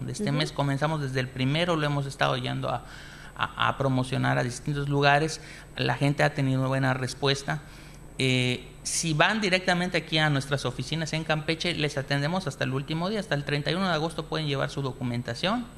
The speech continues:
Speaker 1: y, pues, cubrir todo lo necesario para inscribirse. En el caso de los municipios, te-, tiene que ser un poquito antes, porque los municipios integran previamente lo que traen a Campeche y lo vienen a entregar aquí.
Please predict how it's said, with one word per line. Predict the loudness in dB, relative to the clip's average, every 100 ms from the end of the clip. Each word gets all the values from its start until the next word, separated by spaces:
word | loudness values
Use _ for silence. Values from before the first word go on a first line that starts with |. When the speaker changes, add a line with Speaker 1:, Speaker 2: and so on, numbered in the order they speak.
| -6
Speaker 1:
y, | -4 -2 -6 -8
pues, | -10
cubrir | -4 -2 0 0
todo | 2 2
lo | 2
necesario | 0 -2 -6 -6 -6
para | -4 -4 -4
inscribirse. | -6 -6 -6 -6 -8 -10 -10 -16 -18 -12
En | -2 -2
el | 4
caso | 4 4
de |
los | 2 2
municipios, | 2 2 0 -6 -4
te-, | -4 -4
tiene | -4 -6
que |
ser | -4
un | -4
poquito | -4 -6 0 2
antes, | 2 0 -6
porque | -6 -6 -2
los | 0
municipios | 2 0 -2 -4 -2
integran | -2 0 2 2 0
previamente | 0 0 0 0 -2 -2
lo | -4
que | -4
traen | 0 2 2 0
a | -2
Campeche | -4 -2 -4 -6 -8 -10 -16 -16 -6
y |
lo | -2 0
vienen | 0 0
a |
entregar | -2 0 0 -2
aquí. | -4